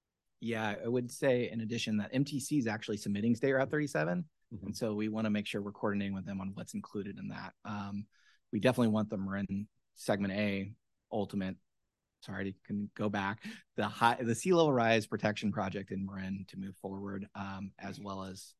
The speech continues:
Speaker 1: the remainder of the corridor. So, um, we didn't requ-, we didn't include it in our list as a new project because it was already in the plan and M T C was submitting it directly.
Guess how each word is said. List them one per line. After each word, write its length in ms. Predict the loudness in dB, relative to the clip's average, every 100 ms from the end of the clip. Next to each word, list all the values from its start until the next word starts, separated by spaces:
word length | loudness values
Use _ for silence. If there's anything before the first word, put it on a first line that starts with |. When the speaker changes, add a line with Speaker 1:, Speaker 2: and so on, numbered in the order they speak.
| _ -8
Speaker 1:
the 60 |
remainder 320 | -4 -2 -2 -2
of 60 |
the 60 | -4
corridor. 460 | -2 0 2 2
So, 400 | 2 -2 -4 -6 -12 _ _ _ _
um, 460 | 0 0 2 0 -2 -6 _ _ _ _ _ _ _ _ _ _ _ _ 2
we 160 | 6
didn't 160 | 6 4
requ-, 420 | 0 -2 -8 0
we 80 | 4
didn't 160 | 6 4
include 260 | 4 4
it 100 | 6
in 80 | 4
our 140 | 2 2
list 240 | 0 -2
as 80 | -2
a 60 |
new 160 | 0 0
project 340 | 0 -2 -4 -8
because 260 | -6 -4 -4
it 80 |
was 100 | -6
already 280 | -2 0 2
in 60 | 2
the 60 |
plan 300 | 0 -4 -4
and 100 | -2
M 120 | -2 -4
T 140 | -6
C 180 | -8 -8
was 240 | -6 -8
submitting 400 | -4 -4 -2 -4
it 140 | -6 -8
directly. 600 | -10 -10 -6 -2 -2